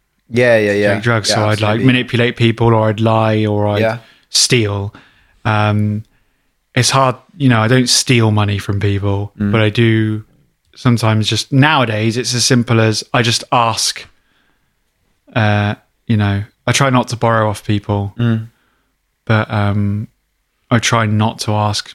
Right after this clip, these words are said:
Speaker 2: maybe, I, I, it's rare that I ask mum and dad if I can have some help.
Speaker 1: Yeah.
Speaker 2: But I am still, um,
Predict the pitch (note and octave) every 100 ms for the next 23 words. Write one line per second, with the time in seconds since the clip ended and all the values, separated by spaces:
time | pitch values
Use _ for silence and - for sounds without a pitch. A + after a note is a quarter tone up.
0 | - G#2+ G2+ G2+ G#2+ - _ _ - A#2
1 | G#2 - - - - A#2 A#2 A#2+ A#2 A#2
2 | A2 G#2+ G#2+ G#2+ G#2 - G2+ G2+ G2+ G2+
3 | G2+ G#2+ G#2 G#2 G2 G2+ G#2 G2+ F#2+ -
4 | _ - G#2 A2+ A#2 A2+ A2 - C3+ A#2
5 | A2 G#2 _ _ _ _ _ _ _ _
6 | _ _ _ - A2+ G#2 G#2 G#2 G#2 G2+
7 | G2+ G#2